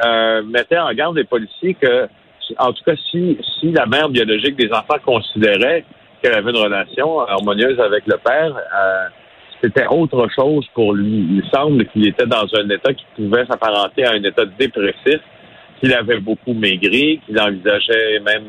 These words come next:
cesser de travailler, des indices qui pouvaient, euh, nous mener vers la piste, là, de,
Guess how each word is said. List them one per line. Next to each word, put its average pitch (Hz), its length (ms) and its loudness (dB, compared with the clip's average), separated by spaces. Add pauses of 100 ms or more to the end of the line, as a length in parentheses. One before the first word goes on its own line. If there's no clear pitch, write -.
(140)
cesser 110 260 0
de - 180 -10
travailler, 101 600 0 (360)
des 113 200 2
indices 110 520 0 (120)
qui - 120 -20
pouvaient, 120 420 0 (420)
euh, 101 320 0
nous 110 380 -2
mener 117 400 2
vers 113 220 2
la 98 120 0
piste, 143 440 -4
là, 113 220 2
de, 98 380 0